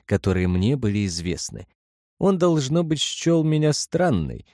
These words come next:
выслушивая мои сказания, которые, как я его заверила, все были правдивыми.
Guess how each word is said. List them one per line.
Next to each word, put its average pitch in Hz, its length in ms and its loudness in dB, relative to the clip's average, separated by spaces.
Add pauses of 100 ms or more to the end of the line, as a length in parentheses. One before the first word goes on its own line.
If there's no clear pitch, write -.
(140)
выслушивая 101 720 0
мои 90 220 0
сказания, 92 720 -2
которые, 101 460 0 (180)
как 104 220 -2
я 107 160 2
его 92 160 2
заверила, 117 600 2 (200)
все 135 640 0
были 113 320 0
правдивыми. 95 880 -2